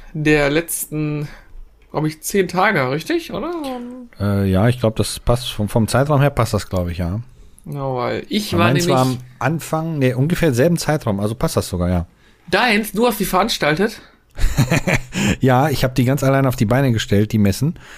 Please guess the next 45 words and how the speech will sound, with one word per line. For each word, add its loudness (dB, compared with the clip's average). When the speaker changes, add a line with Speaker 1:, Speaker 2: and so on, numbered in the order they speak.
Speaker 2:
über 2
die 4
Speaker 1:
Ja. 0
Speaker 2:
wir 4
jetzt 0
hier 2
reden. 2
Ähm, 2
war 2
Heidenarbeit, 2
aber 4
hat 2
sich -10
gelohnt. 0
Speaker 1:
Deswegen 2
hast 0
du 2
auch 4
einen 2
hohen 4
Blutdruck, -4
weil -2
du -2
Messen 4
Speaker 2:
Mhm. 4
Speaker 1:
veranstaltet 0
hast. -8
Speaker 2:
<laughs> 0
Genau, 4
deswegen 2
hab 2
ich -2
den -10
Blutdruck. 0
Speaker 1:
Chris 0
war 2
für 0
euch 0
oder 0
für -2
sich 0
Speaker 2:
<laughs> -2
Speaker 1:
auf -2
der 0
German -2